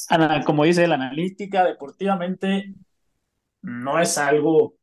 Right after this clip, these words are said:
que yo jugaría, pero ya conociendo el expertise, el background de, de aquí nuestra querida voz, le voy a dar el voto de confianza. Vamos a,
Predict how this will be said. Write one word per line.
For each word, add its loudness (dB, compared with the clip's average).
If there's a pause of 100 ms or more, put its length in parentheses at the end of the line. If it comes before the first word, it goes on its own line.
(200)
que -6
yo 2
jugaría, 2
pero 0
ya 2
conociendo 0
el 4
expertise, -2
el -8
background -2
de, -2
de -2
aquí -2
nuestra -8
querida 4
voz, 4 (540)
le 4
voy 6
a 6
dar 4
el -2
voto -6
de -2
confianza. -6 (1040)
Vamos 0
a, -2